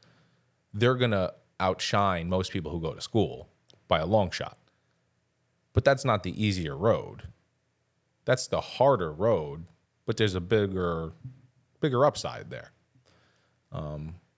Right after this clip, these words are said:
and again, if you go to school and you, you go for until you're twenty-five years old and then you come out,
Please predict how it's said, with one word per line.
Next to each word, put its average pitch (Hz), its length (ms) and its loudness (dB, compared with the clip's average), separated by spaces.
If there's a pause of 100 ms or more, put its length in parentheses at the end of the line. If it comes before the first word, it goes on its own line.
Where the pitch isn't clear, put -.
(200)
and 151 120 0
again, 123 420 0
if 110 140 -2
you 151 80 2
go 170 80 4
to 147 80 4
school 113 400 4
and 104 100 0
you, 104 80 2
you 104 200 -2
go 135 180 6
for 110 240 2
until 120 340 -2
you're 107 100 0
twenty-five 120 480 2
years 95 160 0
old 95 360 2
and 95 80 -2
then 95 80 -2
you 92 80 0
come 107 200 -2
out, 76 360 -2